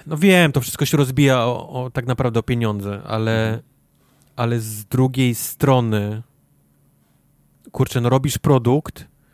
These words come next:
Speaker 1: i w pewnym momencie go, wiesz, przywiązujesz
Speaker 2: No tak.
Speaker 1: do drzewa przy autostradzie i zostawiasz, nie?
Speaker 2: Ale
Speaker 1: Z,
Speaker 2: musimy
Speaker 1: z
Speaker 2: się
Speaker 1: gru-,
Speaker 2: z tym
Speaker 1: z grupką
Speaker 2: liczyć.
Speaker 1: ludzi, która tam siedzi.
Speaker 2: Musimy się z tym liczyć, bo wszystkie gry multiplayerowe tak będą wyglądać. One po prostu umrą.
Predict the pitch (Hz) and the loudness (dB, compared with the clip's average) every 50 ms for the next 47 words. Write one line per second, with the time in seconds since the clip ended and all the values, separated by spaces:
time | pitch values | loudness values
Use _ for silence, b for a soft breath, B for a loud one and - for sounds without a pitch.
0 | b b b b b b b b b b b - - - 147 139 143 139 135 135 | b b b b b b b b b b b -8 -4 0 2 2 2 4 2 2
1 | 135 135 - 143 123 123 131 131 131 131 127 127 131 127 131 - 151 151 - - | 0 0 0 -2 0 2 2 4 4 4 4 4 2 0 -4 -6 -10 -12 -14 -16
2 | - - - 202 139 131 117 107 107 - - - - - - - 120 - - - | -20 -18 -12 -6 -2 0 0 0 -2 -6 -12 -18 -18 -18 -18 -18 -16 -14 -10 -6
3 | - 135 135 135 135 147 147 139 135 127 139 131 127 143 143 120 120 113 - - | -2 0 2 2 4 4 4 4 4 4 2 0 2 2 2 2 2 0 0 0
4 | 131 117 - 131 117 - - 120 120 117 131 135 123 131 131 - - 123 107 101 | -2 0 0 -2 -2 -2 -2 -2 0 0 -2 -2 -4 -4 -4 -2 -2 -2 -2 -2
5 | 92 92 - 104 101 104 120 - B B B B B B 123 165 185 185 180 - | -6 -10 -8 -8 -8 -8 -10 -12 B B B B B B -4 -2 0 0 -2 -2
6 | - 127 113 - 185 170 202 - 175 165 - - 226 - - 220 190 180 185 175 | -4 -4 -2 2 4 4 4 4 2 0 2 2 4 4 4 2 4 4 4 2
7 | 104 127 - - 131 - 156 143 139 - 143 120 110 104 98 107 - B B B | 2 0 -2 -2 -2 0 0 0 0 0 0 0 -2 -4 -10 -12 -12 B B B
8 | B B B 143 - - 170 160 - 165 151 - 160 143 139 143 147 - 147 135 | B B B -12 -10 -8 -6 -6 -6 -6 -6 -6 -6 -4 -4 -4 -4 -4 -6 -8
9 | 120 123 127 127 120 - - 156 - - 135 117 101 110 113 120 120 117 113 113 | -8 -8 -10 -10 -10 -8 -8 -10 -8 -8 -8 -8 -6 -6 -4 -2 -2 -2 -4 -6
10 | 107 - 117 101 - 110 107 101 98 104 104 95 101 95 - 104 92 95 98 95 | -6 -8 -10 -10 -6 -6 -6 -4 -4 -4 -6 -6 -8 -8 -10 -10 -10 -8 -8 -8
11 | 95 95 90 95 90 92 92 90 90 - - - - - - 151 131 135 127 131 | -8 -10 -10 -10 -10 -10 -10 -12 -12 -12 -16 -18 -20 -20 -14 -10 -10 -8 -8 -10
12 | 117 117 117 107 - - 113 104 117 113 107 104 104 98 95 95 95 | -10 -10 -10 -10 -10 -10 -10 -8 -6 -6 -4 -4 -6 -6 -6 -8 -12